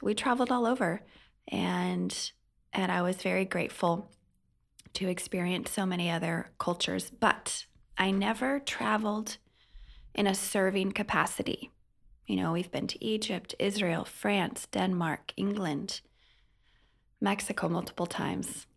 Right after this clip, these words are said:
Lots, lots of Mexico cities. But we never,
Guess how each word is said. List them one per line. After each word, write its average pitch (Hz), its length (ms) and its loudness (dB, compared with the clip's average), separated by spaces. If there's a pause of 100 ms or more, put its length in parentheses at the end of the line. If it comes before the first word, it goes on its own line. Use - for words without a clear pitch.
Lots, 233 400 6
lots 190 400 2
of 190 60 0
Mexico - 400 2
cities. - 500 0 (1300)
But 220 300 4
we 220 80 4
never, 240 560 4